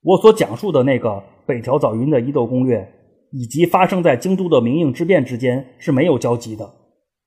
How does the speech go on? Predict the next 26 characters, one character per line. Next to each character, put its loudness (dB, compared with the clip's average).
而 0
在 6
即 -6
将 0
讲 -6
述 -6
的 -8
北 -2
条 0
早 0
云 0
的 2
伊 -4
豆 0
攻 -4
略 0
中， -8
这 4
二 4
者 -10
则 -4
产 -10
生 -6
了 -4
关 -4
联。 -8